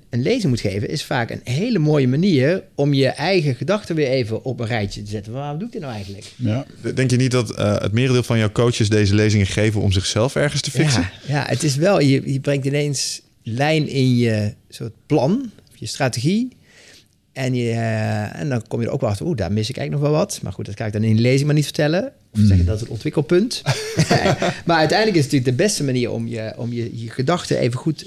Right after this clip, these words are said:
Speaker 1: aan te scherpen. En dat, dat doen bijvoorbeeld heel veel sprekers ook. Zeggen, Joh, je moet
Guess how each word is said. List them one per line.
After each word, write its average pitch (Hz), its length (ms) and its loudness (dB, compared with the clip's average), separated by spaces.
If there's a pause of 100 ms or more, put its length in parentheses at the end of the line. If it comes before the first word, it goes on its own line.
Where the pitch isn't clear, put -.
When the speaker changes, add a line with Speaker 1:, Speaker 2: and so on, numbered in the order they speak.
Speaker 1:
aan 180 180 -10
te 160 80 -10
scherpen. 101 360 -8
En 135 60 -2
dat, 143 200 0 (180)
dat 135 140 -2
doen 170 120 2
bijvoorbeeld 147 320 2
heel 160 140 4
veel 143 80 0
sprekers 151 400 0
ook. 117 80 -4
Zeggen, 135 200 0
Joh, 143 80 2
je 143 60 4
moet 190 260 0